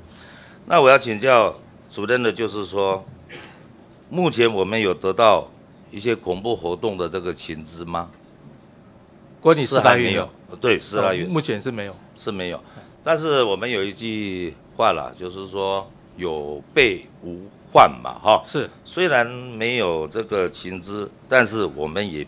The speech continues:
Speaker 1: 必须要做好准备的工作。
Speaker 2: 是的。
Speaker 1: 那我不知道说我们现在有对这个四大运的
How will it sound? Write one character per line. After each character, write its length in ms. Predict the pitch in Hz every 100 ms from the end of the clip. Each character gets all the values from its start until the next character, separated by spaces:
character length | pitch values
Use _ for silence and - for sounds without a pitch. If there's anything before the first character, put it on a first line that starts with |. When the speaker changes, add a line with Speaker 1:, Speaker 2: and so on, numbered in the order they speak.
| -
Speaker 1:
必 160 | 117
须 300 | 82 - 92
要 120 | 101 92
做 240 | - 87
好 180 | 67 65
准 300 | - 71 71
备 160 | 95
的 100 | 80
工 380 | 73 - 110 117
作。 260 | 104 120 - -
Speaker 2:
是 180 | - 107
的。 100 | 90 - - _ - - - - - - - - -
Speaker 1:
那 220 | - 160 120
我 120 | 98
不 120 | 131
知 160 | 123 135
道 180 | 127
说 220 | 110 117 113
我 100 | 90
们 220 | 95 98
现 200 | 120 113
在 280 | 117 98 76 - - - - -
有 200 | 90 110 110 - - - - - - _ - -
对 180 | 135
这 140 | 110 120
个 100 | 107
四 220 | - 123
大 160 | 113 107
运 220 | 107 92
的 200 | 82